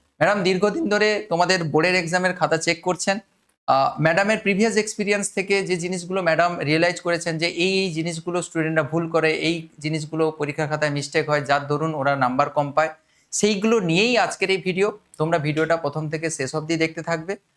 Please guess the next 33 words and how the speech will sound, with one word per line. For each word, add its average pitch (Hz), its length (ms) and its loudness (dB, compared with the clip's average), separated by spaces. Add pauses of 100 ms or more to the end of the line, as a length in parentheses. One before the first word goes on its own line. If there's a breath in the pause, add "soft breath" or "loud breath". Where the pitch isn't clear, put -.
(120)
আমরা 196 300 2
কতগুলো 185 320 2
পয়েন্ট 202 420 2
আকারে, 202 380 2 (160)
আহ, 156 440 2
ওই, 180 160 2
ওই 180 200 2
মিস্টেকগুলো 170 540 0
তোমাদের 170 340 0 (220)
এখানে 156 240 2
ডিসকাস 147 380 0
করবো, 175 340 0
ম্যাডামও 147 300 2
ডিসকাস 160 340 -2
করবেন। 170 300 0 (200)
To 214 60 0
the 233 180 2
point 233 240 2
একেবারে 208 380 2
বলে 180 220 2
দেওয়া 185 180 2
হবে 185 200 0
যে 233 300 0 (280)
কোন 254 180 2
কোন 254 200 2
জায়গাগুলো 202 500 2
তোমরা 214 300 0
মিস্টেক 160 440 -2
করবে 123 240 2
না। 101 160 -2 (100)
ম্যাডাম 185 340 2
পরপর 180 320 2
জিনিসগুলো 185 640 0